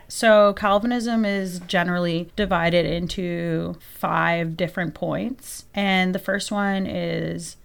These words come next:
total depravity. So humanity possesses free will, but they are in bondage to sin until they're transformed by the blood of Jesus. And so unconditional election is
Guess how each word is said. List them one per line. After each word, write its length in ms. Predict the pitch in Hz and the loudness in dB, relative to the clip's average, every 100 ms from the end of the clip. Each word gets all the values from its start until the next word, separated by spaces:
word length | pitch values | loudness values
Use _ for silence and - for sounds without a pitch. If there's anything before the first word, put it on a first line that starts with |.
| - | -4
total 360 | 214 202 196 | 2 4 4
depravity. 760 | 185 175 180 160 170 196 208 214 | 2 0 -2 -2 -2 -2 -2 -2
So 600 | - 180 165 165 160 185 - | -2 -2 -2 -2 -4 -6 -8
humanity 480 | - 214 214 240 247 | -2 2 4 2 -2
possesses 580 | - 196 175 170 190 - | -2 0 2 0 -2 -4
free 200 | 180 165 | -4 -2
will, 340 | 160 160 180 | 0 2 2
but 260 | 175 160 - | 2 0 0
they 140 | 170 | 2
are 160 | 160 156 | 4 4
in 180 | 160 | 2
bondage 580 | 160 151 156 156 151 - | 2 2 2 2 0 -4
to 120 | - 165 | -6 -6
sin 460 | - - 160 170 | -6 -4 -2 0
until 300 | 180 170 175 | 0 -2 -4
they're 140 | 165 160 | -2 -4
transformed 880 | - 156 165 - - - - 165 | -4 -6 -6 -8 -4 -4 -4 -4
by 120 | - | -4
the 100 | - | -4
blood 180 | - - | -4 -4
of 120 | - | -6
Jesus. 560 | - 156 - - 185 - | -6 -8 -8 -12 -14 -8
And 180 | - 202 | -2 0
so 680 | 185 196 190 185 180 170 180 - - | 2 6 8 8 6 4 0 -6 2
unconditional 1000 | 208 220 233 226 196 208 190 180 175 - | 4 4 2 0 0 0 0 2 0 0
election 880 | 185 160 - - 190 175 170 175 | 0 0 -2 -4 -2 0 -2 -4
is 640 | 170 170 165 165 160 165 | -4 -2 0 0 -2 -4